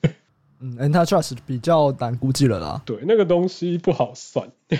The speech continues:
Speaker 2: <laughs>
Speaker 1: 对，对。好，那接下来请你分享一个有没有近期你觉得最有收获的一个投资经验？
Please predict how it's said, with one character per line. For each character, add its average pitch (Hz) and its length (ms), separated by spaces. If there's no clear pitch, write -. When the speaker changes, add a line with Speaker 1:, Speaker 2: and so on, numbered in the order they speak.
Speaker 2:
<laughs> - 420
Speaker 1:
对， 107 400
对。 107 160
好， 190 240
那 156 360
接 190 80
下 220 100
来 180 80
请 165 160
你 151 80
分 160 200
享 120 180
一 113 60
个 113 300
有 113 60
没 135 80
有 135 220
近 151 220
期 131 160
你 120 100
觉 117 80
得 120 60
最 156 180
有 107 160
收 120 220
获 147 180
的 113 100
一 107 40
个 104 100
投 104 160
资 110 140
经 101 220
验？ 107 120